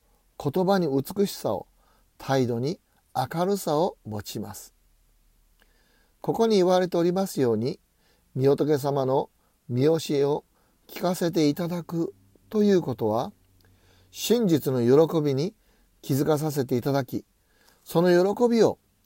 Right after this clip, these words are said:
共に分かち合い、強く生きる喜びを得ることなのです。お念仏の御教えは、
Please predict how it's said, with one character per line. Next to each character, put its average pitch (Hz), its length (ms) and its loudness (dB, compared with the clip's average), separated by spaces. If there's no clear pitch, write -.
共 147 260 0
に 165 100 4
分 156 180 2
か 175 140 -4
ち 196 160 -4
合 190 100 2
い、 143 120 -2
強 190 340 4
く 156 160 0
生 143 60 -4
き 208 140 0
る 185 220 2
喜 110 100 -4
び 135 120 2
を 170 160 2
得 196 160 4
る 226 80 0
こ 139 140 -4
と 131 140 -2
な 110 100 -4
の 101 140 -6
で 92 120 -12
す。 - 200 -20
お 135 100 2
念 170 180 4
仏 165 220 -2
の 147 120 2
御 143 240 2
教 135 140 -2
え 123 80 0
は、 131 280 -4